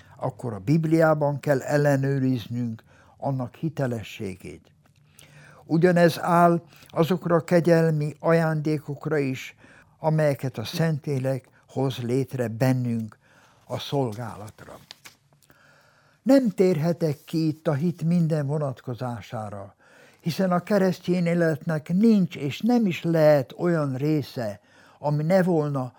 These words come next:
a legszorosabb kapcsolatban hittel. Ha a keresztény életet egy fához hasonlítjuk, akkor a hit annak a gyökere.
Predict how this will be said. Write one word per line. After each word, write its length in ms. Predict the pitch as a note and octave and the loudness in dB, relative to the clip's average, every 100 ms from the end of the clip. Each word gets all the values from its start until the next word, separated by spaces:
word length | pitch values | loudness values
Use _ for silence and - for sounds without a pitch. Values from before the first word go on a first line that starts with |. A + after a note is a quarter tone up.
| - - | -20 -8
a 120 | C#3+ | 0
legszorosabb 840 | E3+ F#3+ - D#3 C3 A2+ A#2+ A2 | 2 0 -4 -4 -4 -6 -10 -10
kapcsolatban 800 | - E3 - - G#2+ G#2+ G#2+ G#2+ | -6 -6 -6 -10 -8 -8 -10 -12
hittel. 600 | G2+ C3+ - - - C2 - _ _ _ _ _ _ _ _ | -10 -10 -12 -16 -18 -18 -20 _ _ _ _ _ _ _ _
Ha 140 | - | -4
a 100 | B2+ | -2
keresztény 640 | - D3+ C#3 B2 - B2 | 0 0 0 -2 -4 -6
életet 600 | B2 C#3 C#3+ C3+ C#3+ A#2 | -4 -2 0 -2 -6 -8
egy 160 | G#2+ G2+ | -10 -12
fához 520 | - C3+ C#3 C#3+ D3 | -6 -4 -2 -4 -6
hasonlítjuk, 840 | D#3+ D3+ - D3+ D3 C3+ - A#2+ - _ _ - - | -8 -8 -8 -6 -6 -6 -8 -10 -12 _ _ -20 -16
akkor 400 | - C3+ - B2 | -12 -10 -8 -8
a 60 | F#2+ | -8
hit 460 | - F3+ F#3 - _ | -4 -2 -2 -6 _
annak 420 | - C#3 C3+ A#2+ - | -4 -2 -2 -4 -8
a 80 | |
gyökere. 640 | G#2+ A2+ G2+ G2+ F#2 D2+ | -8 -8 -8 -12 -12 -16